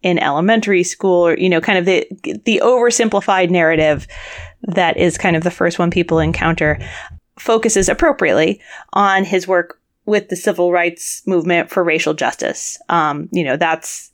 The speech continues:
kind of what he is most famed for, what he devoted most of his public career to. But there were some other causes that he sort of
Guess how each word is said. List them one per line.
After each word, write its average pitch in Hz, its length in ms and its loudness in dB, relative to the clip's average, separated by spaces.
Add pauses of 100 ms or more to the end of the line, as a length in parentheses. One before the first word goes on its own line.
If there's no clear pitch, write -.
kind 175 160 0
of 165 220 -4
what 175 180 0
he 180 320 0
is 165 160 0
most 156 260 0
famed 233 280 2
for, 196 240 2
what 170 100 2
he 165 80 -6
devoted 147 340 0
most 165 240 0
of 165 100 -2
his 156 140 -2
public - 340 -2
career 202 280 0
to. 190 380 2 (840)
But 240 400 2 (220)
there 208 180 2
were 214 160 2
some 190 240 -2 (300)
other 226 280 4
causes 196 500 0
that 190 120 0
he 185 120 -6
sort 202 180 0
of 165 120 -2